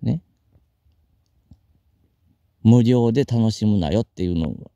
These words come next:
めちゃくちゃアピールするでしょ。無料で楽しんだ月がね、あの、払う時が来るみたいな言い回しするでしょ。それは、有料のライブ来てねっていう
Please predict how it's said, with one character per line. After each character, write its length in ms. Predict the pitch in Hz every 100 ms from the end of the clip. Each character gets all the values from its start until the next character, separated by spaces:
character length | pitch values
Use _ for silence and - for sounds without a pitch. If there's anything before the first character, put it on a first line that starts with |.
| _
め 100 | 120
ち 80 | 117
ゃ 40 |
く 60 | 147
ち 40 |
ゃ 60 | 113
ア 40 |
ピ 80 | 107
ー 40 | 82
ル 60 |
す 100 | 82
る 80 | 78
で 60 | -
し 80 |
ょ。 40 | - _ _ _ _ _ _ _ _ _ _ _ _ _ _
無 160 | 117 127
料 240 | 131 127
で 100 | 113
楽 260 | 113 131 123
し 140 | 127
ん 100 | 117
だ 180 | 101 98
月 260 | - - 101
が 120 | 90 - -
ね、 380 | 82 147 240 240 _ _ _ _ _ _
あ 100 | -
の、 260 | 98 87 80
払 220 | 101 120
う 80 | 113
時 180 | 110 95
が 80 | 82
来 140 | 104
る 80 | 107
み 160 | 110
た 100 | 110
い 60 | 92
な 100 | 87
言 240 | 120 127
い 100 | 131
回 200 | 135 139
し 160 | 131 -
す 100 | -
る 80 | 139
で 80 | 92
し 80 |
ょ。 60 | - _ _ _ _ _ _ _ _ _ _ _ _
そ 180 | - 170
れ 160 | 190
は、 280 | 233 269 - - _ _ _ _ _
有 380 | 107 117 123 120
料 240 | 117 117 110
の 120 | 107
ラ 160 | 110
イ 60 | 104
ブ 140 | 85
来 120 | 80 -
て 180 | 98
ね 180 | 92 147
っ 40 | 214
て 140 | 90
い 120 |
う 60 | 60